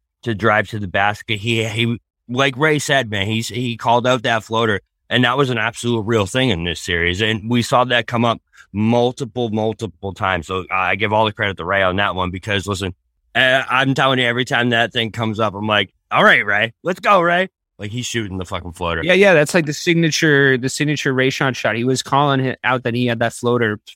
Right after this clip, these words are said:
Speaker 2: before he started doing it. It was like he put it into the universe. It was amazing.
Speaker 1: It was awesome. Yeah, it was great. But, uh, the, I agree.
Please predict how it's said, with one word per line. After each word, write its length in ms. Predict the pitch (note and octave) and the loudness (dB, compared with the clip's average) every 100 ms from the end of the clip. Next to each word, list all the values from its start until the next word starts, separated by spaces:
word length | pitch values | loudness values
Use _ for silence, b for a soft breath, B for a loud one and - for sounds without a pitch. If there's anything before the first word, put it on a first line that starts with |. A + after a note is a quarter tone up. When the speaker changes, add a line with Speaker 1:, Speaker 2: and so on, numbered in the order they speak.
| - | -2
Speaker 2:
before 260 | C3 - C#3 | -2 2 2
he 60 | |
started 280 | B2 C3 B2 | 4 2 2
doing 200 | C3+ C3+ | 2 2
it. 100 | A2+ | 0
It 40 | A#2+ | -2
was 120 | B2 | -2
like 140 | C3 | -4
he 60 | C3 | 0
put 140 | D3 | 0
it 60 | C3 | 2
into 160 | B2 | 0
the 60 | A2 | 0
universe. 500 | A2+ B2+ G2+ - - | 0 0 -2 -8 -6
It 40 | |
was 100 | A2+ | -2
amazing. 360 | A#2 A#2 A#2 G2+ _ - | 2 2 0 -6 _ -8
Speaker 1:
It 80 | F#2+ | -4
was 100 | F#2 | 0
awesome. 340 | F2 - C#2+ | 0 0 -4
Yeah, 160 | F2 D2+ | -4 -4
it 40 | |
was 100 | D#2 | -4
great. 220 | - E2+ - _ _ _ _ _ _ _ _ _ _ _ B2+ - | -4 -4 -6 _ _ _ _ _ _ _ _ _ _ _ -10 0
But, 260 | F3 D3+ - A#2+ | 2 2 -4 -18
uh, 80 | A#2 _ _ - | -18 _ _ -8
the, 520 | B2 C#3 C3 B2 A2 _ _ - | 2 4 4 2 -2 _ _ -2
I 120 | C3 | 0
agree. 420 | D3 A2+ C3+ A2+ | 2 0 -2 -4